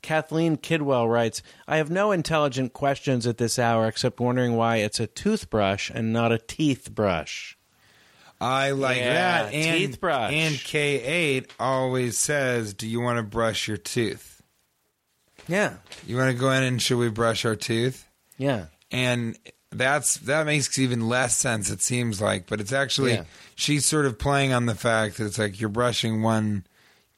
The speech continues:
Speaker 2: tooth, right?
Speaker 1: Yeah.
Speaker 2: I mean, you're,
Speaker 1: Yeah.
Speaker 2: you're brushing each
Speaker 1: It's a
Speaker 2: tooth
Speaker 1: teeth
Speaker 2: out.
Speaker 1: brush.
Speaker 2: It's a teeth
Speaker 1: It
Speaker 2: brush.
Speaker 1: needs to
Speaker 2: It's
Speaker 1: be
Speaker 2: not a
Speaker 1: changed.
Speaker 2: toothbrush. But, uh, that's why, that's why we say, "Do you wanna brush your tooth?" Because we have a toothbrush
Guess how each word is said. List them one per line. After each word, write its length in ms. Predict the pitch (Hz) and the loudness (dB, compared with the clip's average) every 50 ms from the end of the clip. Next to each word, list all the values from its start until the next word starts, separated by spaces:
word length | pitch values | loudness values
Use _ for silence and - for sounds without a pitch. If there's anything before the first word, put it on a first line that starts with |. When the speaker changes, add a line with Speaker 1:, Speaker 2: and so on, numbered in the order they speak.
| _ _ - - | _ _ -6 -4
Speaker 2:
tooth, 520 | - - 131 123 101 101 92 87 - - | -2 0 0 0 0 0 -2 -6 -8 -6
right? 160 | 104 101 98 101 | -2 0 2 4
Speaker 1:
Yeah. 220 | 123 123 113 - | 4 4 2 0
Speaker 2:
I 40 | - 123 120 - | -2 -2 -2 0
mean, 140 | 131 139 143 | 0 0 2
you're, 100 | 147 139 | 2 2
Speaker 1:
Yeah. 100 | 131 85 - - - | 0 0 -4 -4 -4
Speaker 2:
you're 100 | 120 117 | -4 -2
brushing 420 | 120 139 143 135 120 - 127 117 | 0 0 0 0 0 -2 0 0
each 140 | 117 110 196 | 0 0 0
Speaker 1:
It's 140 | 196 - 262 | 2 2 0
a 60 | 247 | 2
Speaker 2:
tooth 120 | - 208 | 2 2
Speaker 1:
teeth 240 | 202 262 262 247 226 | 2 2 2 0 -2
Speaker 2:
out. 60 | - | -2
Speaker 1:
brush. 540 | 170 151 117 92 - - - - - - - _ _ _ _ _ _ _ _ | 0 0 0 -2 -4 -10 -12 -14 -16 -16 -20 _ _ _ _ _ _ _ _
Speaker 2:
It's 160 | - 107 113 123 | -6 -2 0 0
a 60 | 131 | 0
teeth 260 | 120 - 156 156 147 | 2 2 2 2 2
Speaker 1:
It 40 | 143 | 2
Speaker 2:
brush. 100 | 170 165 | 0 0
Speaker 1:
needs 100 | 151 127 131 | 0 0 0
to 40 | |
Speaker 2:
It's 80 | 135 196 | 0 0
Speaker 1:
be 20 | 196 | 2
Speaker 2:
not 100 | 143 135 | 2 2
a 100 | 156 185 | 2 2
Speaker 1:
changed. 160 | 175 139 127 85 76 | 2 2 0 0 0
Speaker 2:
toothbrush. 320 | 113 104 117 - - - _ _ - - - - - - - - - _ | -2 -2 -2 -4 -8 -10 _ _ -20 -20 -20 -20 -20 -20 -20 -20 -8 _
But, 240 | - 139 139 - - | -4 -2 -2 -2 -2
uh, 100 | 135 131 - 139 131 | -2 -2 -2 -2 -2
that's 300 | 139 151 151 151 127 131 | 0 0 0 0 0 0
why, 320 | 147 147 143 143 135 120 - - | 0 0 0 0 0 -2 -4 -4
that's 320 | 113 123 127 123 120 117 | -2 0 0 0 0 0
why 240 | 117 127 127 127 127 | 0 0 2 2 2
we 220 | 120 123 131 127 | 2 0 0 0
say, 180 | 120 - 135 120 | 2 0 0 2
"Do 60 | 113 | 2
you 60 | 117 117 | 2 2
wanna 160 | 117 113 107 | 2 2 0
brush 320 | 98 113 110 110 - - | 0 0 0 0 0 -2
your 80 | 113 101 | -4 -4
tooth?" 280 | - - 135 127 104 - | -2 -2 -2 -2 -2 -2
Because 260 | 110 98 101 95 95 | -4 -4 -4 -4 -4
we 100 | 101 101 | -2 0
have 120 | 107 104 | 0 2
a 80 | 101 98 | 0 -2
toothbrush 760 | - - - 98 92 - - - - - - - - - - | -2 -4 -2 -2 -4 -4 -6 -6 -6 -6 -6 -6 -8 -14 -16